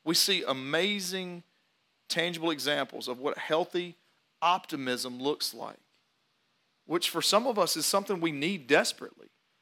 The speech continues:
to look out in hope. So what does it take to live faithfully, to know and trust the promises of God,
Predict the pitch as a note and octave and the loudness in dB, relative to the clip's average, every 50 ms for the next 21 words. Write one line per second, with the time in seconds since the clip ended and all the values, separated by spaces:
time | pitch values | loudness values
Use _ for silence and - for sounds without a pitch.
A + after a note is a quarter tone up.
0 | _ _ _ _ _ _ _ _ - - F3 F3 G3 A#3 A3+ - - G3 G3+ A3 | _ _ _ _ _ _ _ _ -4 -2 2 6 6 6 6 6 4 6 6 8
1 | G3+ G3 E3+ C#3+ - G3+ A3 A#3 F#3+ D3 - - - _ _ _ _ _ _ _ | 8 6 4 4 6 6 6 6 6 2 -8 -16 -20 _ _ _ _ _ _ _
2 | _ _ _ _ _ _ _ _ _ _ _ _ _ _ _ _ _ _ _ _ | _ _ _ _ _ _ _ _ _ _ _ _ _ _ _ _ _ _ _ _
3 | _ _ _ _ - - D3+ D3 D#3+ F#3 F#3 E3 E3+ - - - G3 F3+ D3 - | _ _ _ _ -12 -8 -4 0 0 0 0 0 -2 -4 -2 0 2 2 0 0
4 | - - C#3 B2+ C3 C#3+ C#3 C#3 - - E3 F#3 G3 - - - G3+ G3+ G3+ - | -4 -6 -4 0 2 2 2 2 2 0 0 0 0 -6 -8 -8 -8 -8 -8 -12
5 | G3+ - _ _ _ _ _ _ _ _ _ _ _ _ _ _ _ - - _ | -14 -18 _ _ _ _ _ _ _ _ _ _ _ _ _ _ _ -20 -20 _
6 | - - C#3+ C3 C3+ D3 D#3+ E3+ D#3+ - - - D#3 D3+ - D#3+ - - D#3+ D3+ | -8 -6 -2 4 6 6 6 6 4 2 2 2 2 0 0 -4 -2 0 2 2
7 | D#3 D3+ D3+ - - C#3 C3+ C#3 B2+ C3 C#3+ C#3+ D3 D3 D3+ D3+ D3+ | 2 2 0 -2 -2 -2 -2 -2 2 4 4 4 6 4 2 0 -4